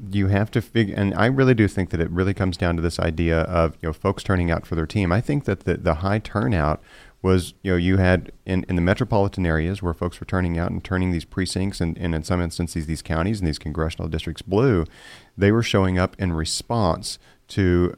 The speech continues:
corruption. They were s-, showing up in response to a, a lack of work on, uh, healthcare, expansion of Medicaid.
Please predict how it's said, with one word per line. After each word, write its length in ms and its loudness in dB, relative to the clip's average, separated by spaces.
corruption. 560 -4
They 120 2
were 120 0
s-, 240 -8
showing 320 0
up 140 -2
in 100 -4
response 460 -2
to 180 -4
a, 240 0
a 20 0
lack 460 -2
of 240 0
work 220 2
on, 420 2
uh, 260 -2
healthcare, 400 -2
expansion 460 -4
of 60 -2
Medicaid. 540 -2